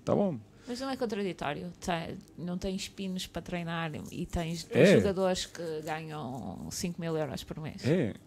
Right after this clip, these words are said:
Speaker 1: Nós, nós íamos de hotéis, eh, cinco estrelas. Se calhar podemos ir a hotéis de três estrelas. Não há problema, mas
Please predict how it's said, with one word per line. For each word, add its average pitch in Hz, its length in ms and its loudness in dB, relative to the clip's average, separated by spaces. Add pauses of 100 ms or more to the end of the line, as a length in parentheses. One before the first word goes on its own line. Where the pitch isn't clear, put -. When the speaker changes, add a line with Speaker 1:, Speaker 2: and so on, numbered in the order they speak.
Speaker 1:
Nós, 120 380 2
nós 117 240 2
íamos 135 320 6
de 127 80 4
hotéis, 135 720 4
eh, 120 280 6
cinco 120 240 2
estrelas. 131 600 0 (480)
Se - 100 -8
calhar 98 300 2 (300)
podemos 107 260 -2
ir 104 120 4
a 101 120 2
hotéis 95 320 0
de 101 200 2
três 104 220 -2
estrelas. 160 600 -2 (1300)
Não 110 120 4
há 107 40 2
problema, 113 280 4
mas - 220 -2